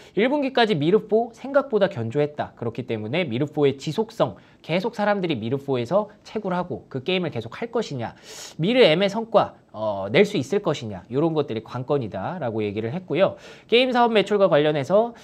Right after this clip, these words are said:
근데 변수는 있죠. 하반기에 이런 것들 계속 나오거든요. 어, 이제 뭐 코인 기반으로 해서 만든다는 게임사들이 정말 많아졌잖아요. 그런 게임사들 다 나왔을 때 과연 경쟁을 이겨낼 수 있느냐,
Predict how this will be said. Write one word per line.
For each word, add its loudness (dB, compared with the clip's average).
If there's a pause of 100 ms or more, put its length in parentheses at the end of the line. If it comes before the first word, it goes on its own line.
(120)
근데 2
변수는 2
있죠. -10 (100)
하반기에 2
이런 2
것들 -4
계속 -4
나오거든요. -2 (240)
어, -14
이제 -8
뭐 -8 (220)
코인 0
기반으로 2
해서 0
만든다는 0
게임사들이 0
정말 0
많아졌잖아요. -8 (240)
그런 6
게임사들 2
다 -4
나왔을 2
때 0
과연 -4
경쟁을 -2
이겨낼 0
수 -8
있느냐, -2